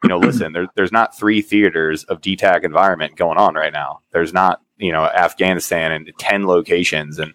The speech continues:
Speaker 1: you know, ten locations in Iraq like it used to be in that two thousand three to, you know, really two thousand twenty time period." So, you know, J P, how are, how are you talking to the students? And, and more importantly,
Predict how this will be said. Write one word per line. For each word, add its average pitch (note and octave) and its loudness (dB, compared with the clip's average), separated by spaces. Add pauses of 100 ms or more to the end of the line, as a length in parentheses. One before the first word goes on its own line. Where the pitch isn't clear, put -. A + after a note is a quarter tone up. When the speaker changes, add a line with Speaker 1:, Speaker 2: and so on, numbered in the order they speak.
(340)
Speaker 1:
you E2 -4
know, D2+ -2
ten G2 -2
locations F2+ 0
in E2 0
Iraq D#2+ 2
like E2+ -2
it E2+ -4
used F2 -6
to D#2+ -6
be D#2 0
in D2+ -6
that D2+ -6
two F2 -6
thousand D#2 0
three E2+ -2
to, D2+ -4 (120)
you D#2 -18
know, D2+ -16
really F2+ 4
two - -8
thousand D2+ 0 (200)
twenty E2 -4
time F#2 0
period." D2+ -8 (440)
So, F#2 4
you A2 2
know, G2+ 2
J A#2+ 2
P, A#2 0
how A2+ 2
are, B2+ 0
how C#3 0
are D#3 -2
you C3 -2
talking G#2+ 2
to G#2+ 0
the F#2 -4
students? G2 -2
And, F2+ -10
and F#2 -4
more C#3+ 4
importantly, G#2+ 0